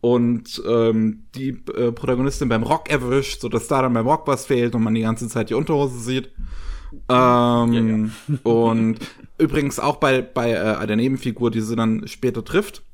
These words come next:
Speaker 1: ähm, ist auch so ein Mädel, das trifft sie dann später, Nise, die auch von diesem Scythe-Mädchen wird die dann,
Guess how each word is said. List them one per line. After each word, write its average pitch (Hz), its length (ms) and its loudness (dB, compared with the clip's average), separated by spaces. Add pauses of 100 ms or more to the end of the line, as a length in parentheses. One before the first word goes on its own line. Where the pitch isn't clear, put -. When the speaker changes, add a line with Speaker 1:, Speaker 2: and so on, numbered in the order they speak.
Speaker 1:
ähm, 110 560 2
ist - 140 -8
auch 120 120 -2
so 120 300 -6
ein 120 100 0
Mädel, 123 280 2
das - 140 -10
trifft 135 200 -6
sie 131 80 0
dann 117 160 0
später, 113 380 -2
Nise, 131 500 0 (640)
die 160 460 -2 (140)
auch 156 160 0
von 165 180 0
diesem 135 240 -8
Scythe-Mädchen 165 840 -2
wird 151 140 -2
die 147 80 -8
dann, 139 520 -4